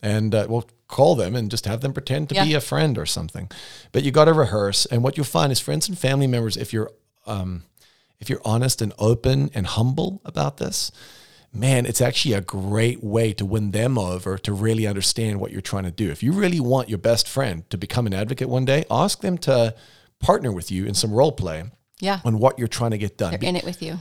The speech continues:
Speaker 1: Well, because who wouldn't want to support a business person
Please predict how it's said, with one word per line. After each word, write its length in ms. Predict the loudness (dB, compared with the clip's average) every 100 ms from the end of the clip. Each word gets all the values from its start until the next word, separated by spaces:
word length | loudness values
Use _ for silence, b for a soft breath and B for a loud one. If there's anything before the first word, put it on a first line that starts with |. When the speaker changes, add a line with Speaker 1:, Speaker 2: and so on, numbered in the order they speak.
| -10
Speaker 1:
Well, 80 | -4
because 260 | 0 2 2
who 160 | 0 2
wouldn't 260 | 0 0
want 160 | 0 0
to 60 |
support 540 | 2 0 -2 -4 -6 -8 _
a 60 | -6
business 380 | 0 2 2 -2
person 600 | -2 -2 -2 -4 -8